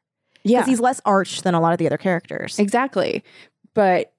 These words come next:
Speaker 1: and yet, like, one of the funniest moments to Infinity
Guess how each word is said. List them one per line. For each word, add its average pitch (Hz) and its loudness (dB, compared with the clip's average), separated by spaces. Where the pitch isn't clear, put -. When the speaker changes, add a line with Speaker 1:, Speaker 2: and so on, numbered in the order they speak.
Speaker 1:
and 208 2
yet, 214 0
like, 196 0
one 190 2
of 226 0
the 226 2
funniest 196 0
moments 170 0
to 165 2
Infinity 185 2